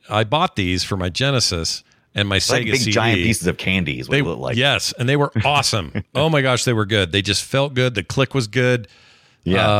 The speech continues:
Speaker 1: Uh, we played at Lethal Enforcers on a big C R T for days.
Speaker 2: Yes.
Speaker 1: Loved it. But
Speaker 2: <laughs> Now,
Speaker 1: anyway.
Speaker 2: did they have force feedback? Because that became really important later. Now, this, the Zapper was just a, uh, you know,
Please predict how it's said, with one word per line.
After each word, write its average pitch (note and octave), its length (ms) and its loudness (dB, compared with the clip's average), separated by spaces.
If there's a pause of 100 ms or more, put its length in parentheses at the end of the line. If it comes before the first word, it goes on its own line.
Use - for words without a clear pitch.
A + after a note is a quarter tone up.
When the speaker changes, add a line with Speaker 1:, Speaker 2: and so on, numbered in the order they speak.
Speaker 1:
Uh, G#2 80 4
we A2+ 120 2
played A#2 440 2
at A2+ 160 -2
Lethal B2+ 320 2
Enforcers A#2 500 2
on A2 120 2
a F#2 40 2
big A2 520 0
C B2 180 0
R G#2+ 160 4
T A2 360 -2
for F#2+ 200 -4
days. F2 680 -4
Speaker 2:
Yes. - 440 -8 (320)
Speaker 1:
Loved F#2 440 2
it. - 120 -10 (440)
But G2+ 360 2
Speaker 2:
<laughs> - 280 -2
Now, B2+ 60 0 (720)
Speaker 1:
anyway. C3 200 2
Speaker 2:
did - 80 2
they F3 60 2
have F3+ 180 0
force F3 240 0
feedback? C#3+ 440 2
Because F#2+ 240 2
that C3 160 2
became G2 320 0
really F2 200 0
important D#2+ 480 -4 (340)
later. F2 340 0
Now, D#2+ 120 0
this, F#2+ 100 2
the G2 140 0
Zapper G2+ 440 2
was E2 140 0
just D2+ 220 -6
a, C#2+ 180 0 (540)
uh, C#2+ 200 -4
you C#2 100 -8
know, C#2 160 -8